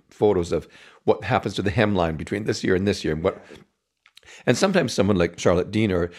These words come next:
someone, uh, doing costumes will say, "Could we move it ahead two years or back?" Because then, w-, especially in women's fashions,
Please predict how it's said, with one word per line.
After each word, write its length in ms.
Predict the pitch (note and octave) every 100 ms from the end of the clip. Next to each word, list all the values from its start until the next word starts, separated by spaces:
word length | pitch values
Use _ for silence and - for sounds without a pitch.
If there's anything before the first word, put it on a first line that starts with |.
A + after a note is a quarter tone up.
| -
someone, 400 | - F#2+ F2+ D#2+ -
uh, 80 | G2
doing 260 | - G2+ E2+
costumes 360 | E2+ - E2+
will 100 | -
say, 120 | F2
"Could 300 | F2 - F3+
we 80 | G3
move 240 | F#3+ E3 D#3
it 80 |
ahead 320 | C#3+ B2 A#2 -
two 100 | B2
years 240 | A#2+ A#2
or 100 | A2+
back?" 280 | - G2+ -
Because 300 | A2 G2 F2+ - - - _ _ _ -
then, 540 | G2+ B2+ D#3 G#2 F#2+ - - -
w-, 160 | B2+ -
especially 380 | - D3+ D3 G#2+
in 80 |
women's 280 | G#2 G#2+ F2+
fashions, 480 | - D2 - D2+ -